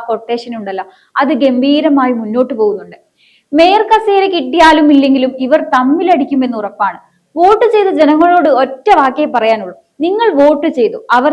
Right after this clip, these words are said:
തല്ലുണ്ടാക്കി, എല്ലാവരും സന്തോഷമായിരിക്കുന്നു. സത്യത്തിൽ കോൺഗ്രസിലെ ഈ ഗ്രൂപ്പ് കളി കാണുമ്പോൾ എനിക്ക് തോന്നുന്നത് ഇവർക്ക് ഭരിക്കാൻ ഒരു നഗരം കൊടുക്കുന്നതിനേക്കാൾ നല്ലത് വല്ല ഗുസ്തിഹോദയും വിട്ടുകൊടുക്കുന്നതാണെന്നാണ്.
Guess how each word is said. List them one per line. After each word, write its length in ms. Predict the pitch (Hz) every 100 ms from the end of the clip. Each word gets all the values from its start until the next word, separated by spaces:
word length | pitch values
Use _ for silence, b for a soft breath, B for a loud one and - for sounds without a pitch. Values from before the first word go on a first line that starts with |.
| 285
തല്ലുണ്ടാക്കി, 680 | 254 240 277 254 202 - 180 220
എല്ലാവരും 500 | 240 254 269 277 294 285
സന്തോഷമായിരിക്കുന്നു. 960 | 226 214 262 277 269 208 196 - 175 175 _ _ _
സത്യത്തിൽ 340 | 294 285 294 285 294
കോൺഗ്രസിലെ 540 | 277 285 311 294 294 277
ഈ 20 | 262
ഗ്രൂപ്പ് 300 | 262 262 285 285
കളി 140 | 277 269
കാണുമ്പോൾ 400 | 262 254 247 240 247
എനിക്ക് 240 | 240 285 277
തോന്നുന്നത് 380 | 254 240 233 220 247
ഇവർക്ക് 300 | 247 269 330 254
ഭരിക്കാൻ 400 | 233 240 277 254 -
ഒരു 100 | 262 247
നഗരം 320 | 226 269 330 339
കൊടുക്കുന്നതിനേക്കാൾ 800 | 285 233 247 247 240 247 247 254 247
നല്ലത് 260 | 226 220 208 - b b -
വല്ല 200 | 302 359 349
ഗുസ്തിഹോദയും 720 | 294 285 370 349 311 294 277 247
വിട്ടുകൊടുക്കുന്നതാണെന്നാണ്. 1080 | 254 320 302 254 254 240 220 208 185 180